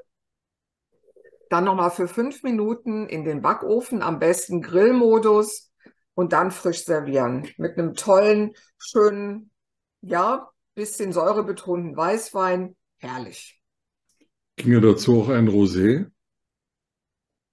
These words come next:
Speaker 1: Ja, aber er sollte schon ein bisschen säurebetont sein.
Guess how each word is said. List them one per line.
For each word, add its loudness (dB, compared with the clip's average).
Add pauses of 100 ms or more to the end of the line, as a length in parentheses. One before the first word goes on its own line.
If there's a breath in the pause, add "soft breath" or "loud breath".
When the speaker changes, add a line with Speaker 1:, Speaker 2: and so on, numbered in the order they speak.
(760)
Speaker 1:
Ja, 0
aber -2
er -2
sollte -2
schon -6
ein -8
bisschen -6
säurebetont -6
sein. -8